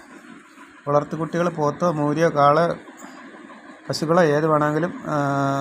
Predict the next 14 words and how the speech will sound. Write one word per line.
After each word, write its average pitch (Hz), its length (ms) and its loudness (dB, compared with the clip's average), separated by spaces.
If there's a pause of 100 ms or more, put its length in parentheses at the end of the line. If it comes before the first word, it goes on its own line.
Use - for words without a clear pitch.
(180)
നമ്പറിൽ 143 280 0
വിളിക്കുക, 139 540 2 (420)
ആ, 143 180 -4
ഡെലിവറി 135 440 -2
ചെയ്ത് 135 400 -2
കൊടുക്കുന്നതാണ്. 131 760 -4 (2250)
നമുക്ക് 135 280 -2 (560)
ഡെലിവറി 139 260 -2
സൗകര്യം 143 400 -2 (180)
ഇപ്പോൾ 143 240 -6 (360)
നിലവിലുണ്ട്. 135 640 -2 (760)
ഡെലിവറി 139 320 -2
ചാർജ്, 151 360 2
ആ, - 340 -8